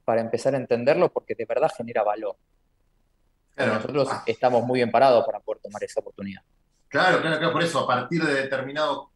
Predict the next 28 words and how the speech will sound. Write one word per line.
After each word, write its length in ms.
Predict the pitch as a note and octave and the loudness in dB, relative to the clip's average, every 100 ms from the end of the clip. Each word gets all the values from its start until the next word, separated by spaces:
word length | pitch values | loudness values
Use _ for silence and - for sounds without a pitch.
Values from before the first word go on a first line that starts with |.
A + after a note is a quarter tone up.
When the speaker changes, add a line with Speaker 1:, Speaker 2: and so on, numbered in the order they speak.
| _ | _
Speaker 2:
eh, 600 | - A2 G#2+ G2+ G2+ G2 _ | -12 -10 -6 -6 -6 -10 _
costo 500 | - G#2+ - B2+ A#2 | -4 -2 -2 -2 -2
de 280 | A2 G#2 G#2 | -2 -4 -4
mercadería, 1000 | A2 G#2 A#2 A#2 C#3 D3+ C#3 D#3 E3+ - _ _ _ | -6 -4 -2 0 0 0 2 0 -2 -10 _ _ _
eh, 1040 | - A2 G#2+ G2+ G2+ F#2+ F#2 F2+ F2 - - _ - | -10 -4 -2 -2 -4 -4 -6 -8 -12 -18 -20 _ -16
o 80 | |
sea, 220 | G2+ A2+ G#2+ | -8 -4 -2
obviamente 540 | A2+ A2+ A#2 A#2+ A2+ | -2 -2 -2 -2 -4
no, 240 | A2+ A2 | -4 -4
no, 240 | G#2+ G#2 - _ _ _ | -6 -8 -12 _ _ _
un, 200 | A2+ A2+ C#3+ | -8 -8 -8
un 160 | B2 | -8
producto 440 | A#2+ A#2+ A#2+ A#2 A2 | -2 0 0 -2 -2
de 460 | G#2 G2+ G2 F#2+ - _ _ _ _ _ _ - _ _ | 0 0 -2 -8 -18 _ _ _ _ _ _ -20 _ _
quinientos 400 | A#2+ B2 C3 C#3 | -4 -2 -2 -2
pesos 580 | C#3+ C3 C#3+ C#3+ - A#2 | -2 -2 -2 -4 -6 -10
no, 200 | A#2 A#2 | -8 -6
no 140 | A2+ | -6
conviene 280 | A2+ A2 B2 | -4 -4 -4
que 60 | - | -4
esté 160 | - | -8
yendo 240 | - A#2+ A#2 | -8 -6 -2
y 40 | |
volviendo, 380 | A2 A2 A2 G#2 | -2 -2 -4 -8
yendo 180 | A2+ A2+ | -12 -8
y 40 | |
volviendo, 420 | A2 A2 G#2 G2 - | -6 -4 -4 -6 -6
pero 420 | G#2+ G#2 G2+ | -4 -4 -4